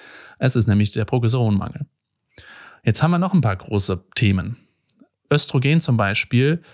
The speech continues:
erhöht die Blutgerinnung. Also man hat eine Thromboseneigung, wenn man zu viel Östrogen hat. Progesteron normalisiert das Ganze wieder. Wir haben Knochenaufbau. Das machen beide.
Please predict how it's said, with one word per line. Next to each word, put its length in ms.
erhöht 320
die 40
Blutgerinnung. 880
Also 160
man 80
hat 100
eine 140
Thromboseneigung, 960
wenn 80
man 260
zu 240
viel 200
Östrogen 640
hat. 260
Progesteron 580
normalisiert 560
das 120
Ganze 300
wieder. 380
Wir 200
haben 640
Knochenaufbau. 920
Das 160
machen 240
beide. 420